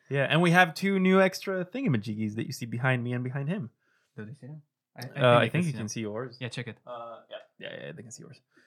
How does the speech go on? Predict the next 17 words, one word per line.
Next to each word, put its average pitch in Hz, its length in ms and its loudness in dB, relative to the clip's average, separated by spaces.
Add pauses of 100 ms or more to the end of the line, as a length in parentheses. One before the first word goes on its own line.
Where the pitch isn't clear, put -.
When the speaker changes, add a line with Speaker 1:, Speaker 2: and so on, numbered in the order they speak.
(360)
Speaker 2:
Those 196 240 -4
thingamajiggies. 127 640 -4
Speaker 1:
Thingamajiggies. 131 1040 -2
The, 135 1040 4 (520)
I - 100 -14
keep - 280 -6
wanting 135 300 -2
to 135 80 -12
say 123 140 -2
memory 117 300 0
foam. 104 200 -6
It's 104 80 -8
not 135 80 -4
memory 120 240 -4
foam. 101 200 -8
It's - 380 -14 (520)
phonoabsorbent, 117 1300 -6